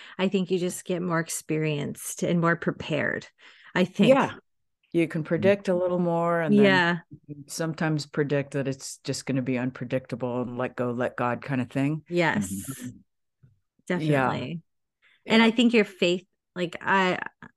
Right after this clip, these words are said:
Speaker 1: I'm a very faith-oriented person
Speaker 2: Same.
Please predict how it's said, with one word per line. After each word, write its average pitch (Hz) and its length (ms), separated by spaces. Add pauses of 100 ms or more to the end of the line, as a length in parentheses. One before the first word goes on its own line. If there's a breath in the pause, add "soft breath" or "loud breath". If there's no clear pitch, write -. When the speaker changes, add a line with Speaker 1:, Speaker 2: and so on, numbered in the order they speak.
(220)
Speaker 1:
I'm - 280 (260)
a 180 100
very 170 400 (580)
faith-oriented 165 1080
person 180 760 (680 loud breath)
Speaker 2:
Same. 127 180